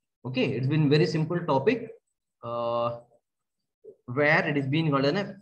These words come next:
fixed attenuation can be achieved using fixed resistive cord, and it is being achieved within a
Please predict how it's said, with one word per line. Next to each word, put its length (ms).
fixed 280
attenuation 680
can 180
be 120
achieved 640
using 600
fixed 320
resistive 640
cord, 480
and 220
it 80
is 80
being 300
achieved 260
within 220
a 200